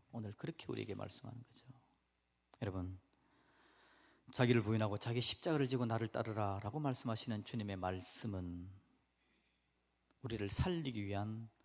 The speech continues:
주님의 은혜의 말씀인 줄로 믿습니다. 그렇지 않으면 여러분, 우리가 비-, 비웃게 됩니다. 그렇지 않으면 우리가, 여러분, 조롱하게 됩니다. 혹시 여러분, 그러지 않습니까?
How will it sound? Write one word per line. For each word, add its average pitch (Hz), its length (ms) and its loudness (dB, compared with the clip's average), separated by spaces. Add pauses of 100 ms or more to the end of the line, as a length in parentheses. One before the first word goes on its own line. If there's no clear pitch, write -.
(420)
주님의 98 440 0
은혜의 123 320 6
말씀인 92 500 -2
줄로 92 260 -2
믿습니다. 95 600 -6 (880)
그렇지 - 300 0
않으면 107 220 -2
여러분, 98 340 -4
우리가 104 240 -2
비-, 113 300 -6
비웃게 - 360 -4
됩니다. 120 380 -16 (1040)
그렇지 - 280 -2
않으면 131 200 4
우리가, 117 180 2
여러분, 113 260 -2
조롱하게 147 500 -2
됩니다. 117 520 -10 (1120)
혹시 165 220 -4
여러분, 156 140 -2
그러지 156 220 0
않습니까? 156 540 -6